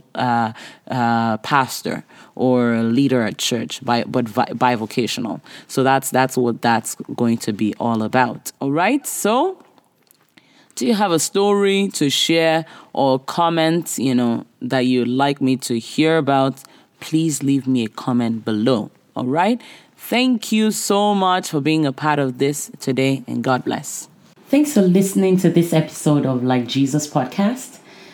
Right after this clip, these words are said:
Don't forget to head over to olusobanjo dot com for more useful resources. While you're there, please leave me a message.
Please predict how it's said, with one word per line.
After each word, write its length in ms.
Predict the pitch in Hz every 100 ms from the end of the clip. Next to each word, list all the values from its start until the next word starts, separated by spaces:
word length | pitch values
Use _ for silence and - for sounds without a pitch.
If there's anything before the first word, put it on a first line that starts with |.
| - -
Don't 220 | 220 196
forget 400 | 175 156 151 147
to 120 | 147
head 200 | 127 156
over 280 | 147 131 135
to 180 | - 131
olusobanjo 1120 | 139 127 127 127 - 127 117 117 113 120 107
dot 220 | 117 113
com 440 | - 180 170 117 139 - - - -
for 240 | - - 127
more 380 | 139 143 143 135
useful 560 | - 127 127 - 123
resources. 720 | 113 113 147 139 - 110 104
While 280 | 147 175 190
you're 220 | 165 143
there, 460 | 127 147 123 120 143
please 440 | - - 220 - 151
leave 100 | 139
me 200 | 131 120
a 60 |
message. 640 | 107 110 104 - - -